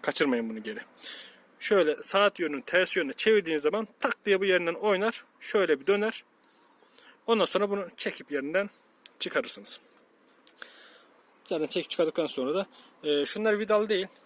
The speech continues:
Bunları yerinden birbirine çevire çevire bu, yani buraya sıkıştırma. Çıkıyor yerinden. Ben o şekilde çıkartıp yağladım ettim.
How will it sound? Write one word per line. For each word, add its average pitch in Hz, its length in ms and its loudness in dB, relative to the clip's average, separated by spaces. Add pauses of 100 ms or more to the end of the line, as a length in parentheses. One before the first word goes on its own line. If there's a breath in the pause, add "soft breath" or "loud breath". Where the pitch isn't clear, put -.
(140)
Bunları 190 240 0
yerinden 185 340 -2
birbirine 180 240 -6
çevire 180 300 -2
çevire 147 420 -2
bu, 143 220 -12
yani 131 200 -6
buraya 143 120 -4
sıkıştırma. - 560 -4 (180)
Çıkıyor - 300 -6
yerinden. 135 300 -6
Ben 170 120 2
o 165 80 2
şekilde 143 260 -6
çıkartıp - 360 -8
yağladım 123 320 -6
ettim. 120 260 -12